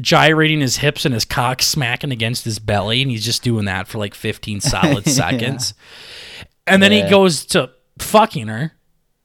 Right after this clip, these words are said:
Speaker 2: Right.
Speaker 1: And, uh, I don't really remember too much after that besides when he bent his cock in half. <laughs>
Speaker 2: Oh, yeah. Yeah, and then it cut into the anime, like, the little bug. Like, why would you even do that?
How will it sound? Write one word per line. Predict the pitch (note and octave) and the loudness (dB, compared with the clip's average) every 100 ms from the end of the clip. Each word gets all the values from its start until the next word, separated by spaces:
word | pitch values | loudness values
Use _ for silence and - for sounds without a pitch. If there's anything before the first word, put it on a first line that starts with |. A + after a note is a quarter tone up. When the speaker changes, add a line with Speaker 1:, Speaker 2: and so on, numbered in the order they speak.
| _ _ - | _ _ -2
Speaker 2:
Right. | A2 G2+ - _ _ _ _ _ - | 0 0 -6 _ _ _ _ _ 0
Speaker 1:
And, | F#3 F3+ D#3+ D#3+ C#3+ C3+ | 4 4 4 0 -4 0
uh, | D#3 C#3+ C3+ A#2+ A#2+ _ _ _ _ _ - | 4 6 4 2 -2 _ _ _ _ _ 0
I | E3 | 4
don't | G3 A3 | 4 2
really | F3+ F3+ | 0 0
remember | E3 D3+ D3+ F#3 | 2 2 2 2
too | F3 - E3+ | 0 0 2
much | E3+ - | 2 2
after | D3+ E3 - F3+ | 2 2 2 0
that | F#3+ E3 | 0 0
besides | D3+ E3 D3+ D#3+ | -2 2 2 0
when | D#3 | -2
he | D3 | -2
bent | C3 C#3 C#3 | 0 -2 0
his | B2+ | -4
cock | - B2 A#2 - | -4 -2 -2 -4
in | G2+ | -8
half. | G2 F#2+ A#2 - - - | -6 -4 -4 -8 -10 0
<laughs> | F#3 - - - - | 0 0 -12 -10 4
Speaker 2:
Oh, | C#4+ - C#4+ - | 4 8 6 8
yeah. | A3 A3 - F3+ F3 - D4 C4 G3 - | 6 6 6 4 4 0 -6 -8 -10 -4
Yeah, | D3 D3+ D#3 | 2 4 4
and | D#3 | 2
then | D#3 | -2
it | C#3+ | -2
cut | - C#3+ | 4 4
into | D3 C#3+ | 4 2
the | C3 | 4
anime, | B2+ B2+ C3 C3 C3 C3 C3 | 4 4 2 2 2 4 4
like, | B2+ B2+ | 2 0
the | - | 0
little | A#2+ B2+ A#2+ | 0 2 0
bug. | G#2+ A2+ B2 | 2 2 2
Like, | B2 A#2 | -2 -2
why | A3+ F4+ | -2 0
would | G#4 G#4+ | 2 2
you | F#4+ F#4+ | 2 2
even | F#4 F4+ F4 | 0 0 0
do | G4 A4+ C#4 | 2 4 2
that? | A2+ G#2+ A#2+ - | 0 -6 -10 -18